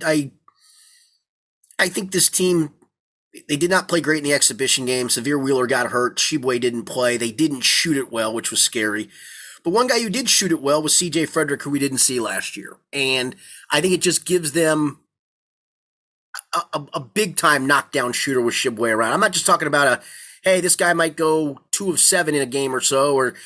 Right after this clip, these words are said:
get hot for," no, I think he is a consistent knockdown shooter that's going to pay big-time dividends for them on the offensive end to go along with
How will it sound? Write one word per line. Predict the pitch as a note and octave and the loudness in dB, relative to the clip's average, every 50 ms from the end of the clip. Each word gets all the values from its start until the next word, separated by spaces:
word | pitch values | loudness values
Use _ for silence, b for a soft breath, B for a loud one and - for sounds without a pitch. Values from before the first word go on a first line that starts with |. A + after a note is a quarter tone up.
| B B B | B B B
get | F#3 F#3 | 0 2
hot | E3 F#3+ E3+ - | 2 2 0 -2
for," | D#3 C#3 | -6 -6
no, | C3 D#3 E3+ D#3+ | -2 0 2 2
I | G3 A#3+ | 2 2
think | A#3 F3 | 0 -2
he | F3+ G#3 | -4 0
is | G3+ E3+ C#3+ | 0 0 0
a | D3+ | 0
consistent | C#3 - C3+ - - - - D#3+ - - F#3 E3 C3+ | -2 -2 0 2 4 4 4 2 0 0 -2 -2 0
knockdown | C3+ C#3+ C#3 D3 - - D#3 C#3+ C3 C3 | 2 2 2 2 0 -2 -2 -2 0 -2
shooter | A#2+ - - C3+ C3+ B2 B2 | -2 -2 0 0 2 2 2
that's | A#2 B2 A#2+ - | 2 0 0 0
going | - D3+ C#3+ C3+ A#2 | -2 0 0 0 -2
to | - | -4
pay | - - - D3 C#3+ C#3 C3+ C3+ | -6 -4 -2 0 2 2 2 0
big-time | A#2+ G2 - _ - E3 D#3+ D#3 C#3 - C#3+ C#3 C3+ B2 G#2+ | -2 -6 -8 _ -2 -2 -2 -2 -2 -2 0 0 0 0 0
dividends | G2 B2+ A#2+ A#2 A2+ A2+ A2 G#2+ G2+ | -2 -2 0 0 0 -2 0 -2 -2
for | - - | -2 -2
them | A#2+ A#2+ A2+ A2+ | -2 -2 -2 -2
on | A2+ A2 | -2 -2
the | A2 A2+ | -2 -2
offensive | A2+ A2 G#2+ - A#2 G#2+ - - G2+ | -2 -2 -2 -4 -6 -6 -6 -4 -4
end | A#2 A2+ G#2 | -4 -4 -4
to | A#2 | -4
go | G#2 C3+ C3 | -2 -2 -2
along | B2+ A#2+ C3 C3 C3+ C3 | 0 0 0 0 0 0
with | A#2+ A#2 - | 0 -2 -4